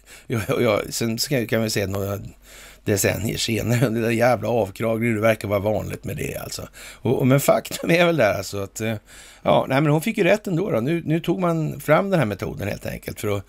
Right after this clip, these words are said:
stämma i bäcken alltså. Mm. Och kyrkan är en mycket märklig faktor i egendomsfördelningshänseende i det här landet.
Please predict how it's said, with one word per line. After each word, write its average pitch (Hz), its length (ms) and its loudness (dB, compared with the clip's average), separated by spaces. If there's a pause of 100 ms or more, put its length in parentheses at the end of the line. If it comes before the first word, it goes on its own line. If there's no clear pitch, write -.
(480)
stämma 120 480 2
i 135 40 0
bäcken 143 720 -6
alltså. - 320 -12 (460)
Mm. 101 500 -4 (800)
Och 117 100 -8
kyrkan - 400 -4
är 131 100 0
en 139 260 -2
mycket - 500 -6
märklig 123 380 -2
faktor - 440 -8
i - 440 -8 (880)
egendomsfördelningshänseende - 2750 -4
i - 120 -8
det 101 80 -4
här - 160 -6
landet. - 720 -14